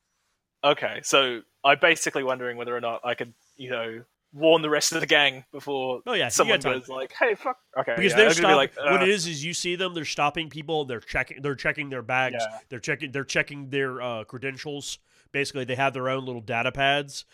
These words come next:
Speaker 2: that they stick
Speaker 1: Yes.
Speaker 2: something into. There's a servitor. There's probably a servitor, a small servitor behind them that they're, they plug um, some of these, uh, some of these credentials into it, and it scans them and then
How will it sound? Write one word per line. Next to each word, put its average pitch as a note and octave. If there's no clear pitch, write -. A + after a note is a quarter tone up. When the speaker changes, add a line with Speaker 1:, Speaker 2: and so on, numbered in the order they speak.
Speaker 2:
that A2+
they A#2
stick -
Speaker 1:
Yes. A#2
Speaker 2:
something C3
into. D3
There's A#2+
a G#2+
servitor. D3+
There's C3
probably F3
a C3+
servitor, D3
a A#2
small C3
servitor B2+
behind A#2+
them B2
that B2
they're, A#2
they A#2+
plug B2
um, A2
some C3+
of B2
these, A#2+
uh, A2
some C3+
of A#2+
these A2
credentials C3
into B2+
it, D3
and B2+
it B2
scans B2
them A#2+
and A2
then A#2